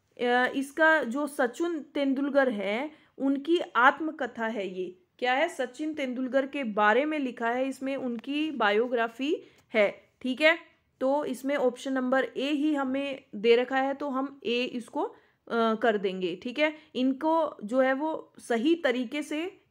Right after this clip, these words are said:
जो है वो लिखने का काम जो है वो किसने किया था? बोरिया मजूमदार ने,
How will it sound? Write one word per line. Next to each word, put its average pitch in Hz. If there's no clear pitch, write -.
जो 233
है 247
वो 320
लिखने 269
का 339
काम 302
जो 285
है 262
वो 285
किसने 285
किया 294
था? 311
बोरिया 262
मजूमदार 226
ने, 202